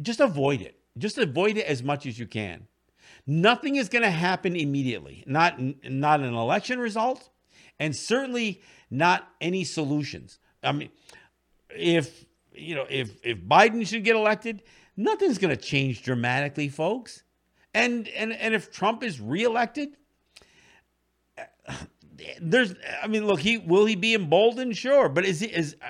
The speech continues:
is the world gonna collapse? No, no. And our world isn't either. So, you know, look, the covid nineteen thing is a bigger problem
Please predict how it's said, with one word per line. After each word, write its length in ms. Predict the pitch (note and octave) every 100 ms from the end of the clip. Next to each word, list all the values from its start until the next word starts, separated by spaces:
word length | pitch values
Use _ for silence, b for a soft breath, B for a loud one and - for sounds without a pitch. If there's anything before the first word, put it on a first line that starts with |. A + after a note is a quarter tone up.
| - -
is 200 | F3+ D#3
the 60 | D#3+
world 440 | C3+ F3+ C#4 F4
gonna 160 | E4+ D4+
collapse? 540 | A#3+ C4 D4+ - - B B B -
No, 200 | C#4 - - _ -
no. 540 | F#3 C#4 A#3+ F#2 - _ _ -
And 160 | F#3 -
our 300 | A3+ D4+ D#4
world 300 | B3 F#3 C#3+
isn't 200 | C3+ C3+
either. 280 | C3 G2+ F2+ - _ _ _ _ _ _ -
So, 340 | A3+ G#3+ D#3 B B B _ - _ _ _ - G3+ -
you 120 | A#3+
know, 60 | G#3
look, 200 | D#3 - E3+
the 220 | D3+ E3
covid 480 | - C#4 D#4+ C4+ G3
nineteen 560 | G#3+ G#3+ - F4 E4
thing 200 | G3 D#3+
is 180 | D#3+ C#3
a 40 |
bigger 480 | A2 - G#3 F#3+ F#3
problem 600 | - D#3 C3+ A2+ G2 G2+